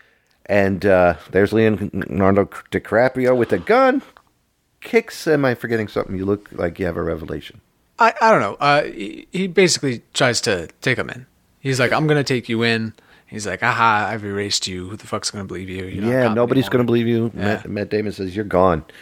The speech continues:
Speaker 1: You don't
Speaker 2: 'Cause the,
Speaker 1: exist
Speaker 2: the only
Speaker 1: anymore."
Speaker 2: other guy that knew anything about it was, like, put on suspension. Uh, s-, and, yeah, he's just like, he got in.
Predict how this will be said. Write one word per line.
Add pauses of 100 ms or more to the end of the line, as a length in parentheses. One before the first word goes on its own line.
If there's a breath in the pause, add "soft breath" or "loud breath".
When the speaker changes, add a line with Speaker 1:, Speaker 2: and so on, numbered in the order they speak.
(380 loud breath)
Speaker 1:
You
don't
Speaker 2:
'Cause
the,
Speaker 1:
exist
Speaker 2:
the
only
Speaker 1:
anymore."
Speaker 2:
other
guy
that
knew
anything
about
it
was,
like,
put
on
suspension. (520 loud breath)
Uh, (100)
s-,
and, (440)
yeah,
he's
just
like,
he
got
in.